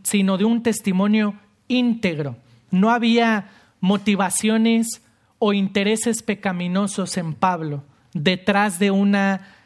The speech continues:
aparente, eh, actitud externa de piedad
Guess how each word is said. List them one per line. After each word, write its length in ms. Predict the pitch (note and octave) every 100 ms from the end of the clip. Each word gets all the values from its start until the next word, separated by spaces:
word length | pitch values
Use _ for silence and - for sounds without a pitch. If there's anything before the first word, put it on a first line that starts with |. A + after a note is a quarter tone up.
| _ -
aparente, 1080 | F3+ F#3 F3+ G3 G3 G3 G3+ F#3+ F#3 - _ - -
eh, 320 | F#3+ E3+ E3+
actitud 720 | F3 - - D#3+ - G3+ G3 G3
externa 920 | F#3 - - G#3+ G3 G3 E3+ E3 D#3 _ _ _ -
de 280 | D3 F3 E3+
piedad 560 | F#3+ F3+ F3+ F3 D#3+